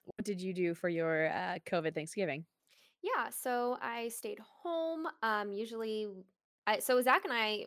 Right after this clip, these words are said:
Speaker 2: with us being long distance for, like, ever, we've never celebrated Thanksgiving together.
Speaker 1: <gasps> Oh.
Speaker 2: So this is, like, our first ever, 'cause usually it's, like, I'm like, "I wanna go to my parents'." He's like, "Well, I wanna go to my parents'." So then, like, that's what we do.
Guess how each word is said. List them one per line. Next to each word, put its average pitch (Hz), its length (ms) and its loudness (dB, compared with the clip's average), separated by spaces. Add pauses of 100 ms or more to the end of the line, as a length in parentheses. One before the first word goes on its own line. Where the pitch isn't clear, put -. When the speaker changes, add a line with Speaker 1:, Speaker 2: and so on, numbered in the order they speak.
Speaker 2:
with 220 160 -6
us 220 160 -2
being 196 440 -2
long 196 200 -6
distance 196 420 -10
for, - 80 -8
like, 185 180 -6
ever, 214 160 -2
we've 220 180 -2
never 214 280 0
celebrated 202 720 -4
Thanksgiving 208 440 -12
together. - 460 -10
Speaker 1:
<gasps> 294 60 -2 (960)
Oh. 233 320 6
Speaker 2:
So 247 40 4
this 269 140 2
is, 269 100 -2
like, 269 140 4
our 262 140 6
first 247 380 -2
ever, 214 260 4
'cause 220 160 -2
usually 247 300 4
it's, 233 100 4
like, 196 160 -4 (640)
I'm 208 140 0
like, 185 280 2
"I 185 140 6
wanna 214 140 0
go 196 80 0
to 196 60 0
my 196 120 0
parents'." 185 420 -6
He's 190 120 -6
like, 185 100 -8
"Well, - 100 -6
I 214 80 8
wanna 214 160 0
go 190 60 0
to 190 60 -4
my 214 140 -2
parents'." 190 360 -6
So 202 100 -8
then, 190 180 -6
like, 185 360 -10
that's 180 200 -10
what - 80 -16
we 190 80 -4
do. 196 260 -6